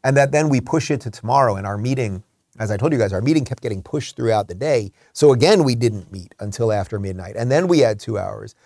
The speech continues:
But the other part that was cool was, like, he's, he really is, like, like, right when we sat in the meeting, he was in the middle of showing somebody, like, a funny video online about, like, it was, like, a mockumentary about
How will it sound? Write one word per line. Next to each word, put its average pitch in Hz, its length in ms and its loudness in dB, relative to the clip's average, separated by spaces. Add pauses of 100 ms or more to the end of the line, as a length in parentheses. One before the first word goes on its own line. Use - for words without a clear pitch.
(160)
But 156 120 4
the 175 100 6
other 247 160 6
part 175 180 4
that 143 80 0
was 135 140 -2
cool 190 180 6
was, 120 160 4
like, 101 160 2
he's, 123 320 -6 (100)
he 156 120 -4
really 160 420 2
is, 107 160 -2
like, 101 380 -4 (240)
like, 135 160 4 (160)
right 143 280 4
when 180 120 4
we 160 80 6
sat 135 260 6
in 135 60 0
the 123 60 -2
meeting, 135 260 -2
he 113 120 0
was 117 120 2
in 123 80 0
the 120 60 0
middle 127 220 2
of 107 100 2
showing 113 340 -2
somebody, 107 380 0
like, 101 200 -2
a 107 40 -10
funny 113 340 -4
video 104 600 -6
online 104 520 -8
about, 104 360 -4
like, 101 280 -4
it 101 40 -6
was, 101 140 -6
like, 101 200 -2
a 98 40 -4
mockumentary 101 880 -4
about 98 340 -4